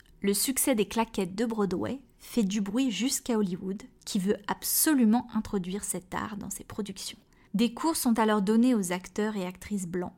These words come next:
et de nombreux films voient le jour avec des ensembles dansés travaillés au millimètre près,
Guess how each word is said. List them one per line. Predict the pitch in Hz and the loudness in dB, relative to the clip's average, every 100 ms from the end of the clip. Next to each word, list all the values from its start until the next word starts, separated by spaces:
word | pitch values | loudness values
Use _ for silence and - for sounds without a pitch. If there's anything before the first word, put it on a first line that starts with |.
| _ | _
et | 226 | 2
de | 202 226 | 4 6
nombreux | 254 254 226 | 8 8 8
films | - - 285 254 | 4 0 4 4
voient | 185 208 | 4 4
le | 190 | 2
jour | 190 196 214 247 | 0 0 -2 -2
avec | 196 185 | -2 -2
des | 180 196 | 0 2
ensembles | 202 202 214 202 | 2 0 0 0
dansés | 185 196 - 233 233 | 0 -2 -4 -6 -8
travaillés | - - 202 185 175 202 - - | -6 -2 -2 -2 -2 -6 -6 -8
au | 247 | -6
millimètre | 202 190 233 214 185 202 - - | 0 2 4 4 2 0 -6 -14
près, | - - 196 | -12 -8 -8